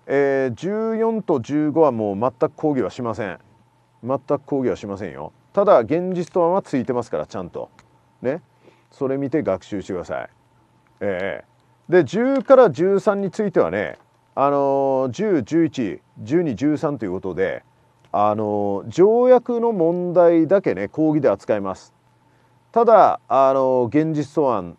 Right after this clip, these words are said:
のみですよ。ね。うん、もう、あの、あんまり理想の答案やってもね、しょうがないんでね。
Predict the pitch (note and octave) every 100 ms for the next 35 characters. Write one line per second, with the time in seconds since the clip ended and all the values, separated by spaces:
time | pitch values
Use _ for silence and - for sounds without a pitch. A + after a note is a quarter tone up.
0 | - A#2+ A#2+ A#2 A#2 A2 G#2+ D#2+ C#2+ -
1 | B1 A1 _ _ _ _ _ - A2 B2
2 | _ _ _ _ _ G#2+ G2+ F2 F#2 A2+
3 | G2+ F2+ C2+ C#2 F#2+ F2 E2+ - A#2 C3+
4 | G2+ G2+ G2 A#2+ A#2+ A#2+ B2 A#2 A2+ B2+
5 | D#2+ D#2 D#2 A2 G#2+ G#2+ G2 C2+ B1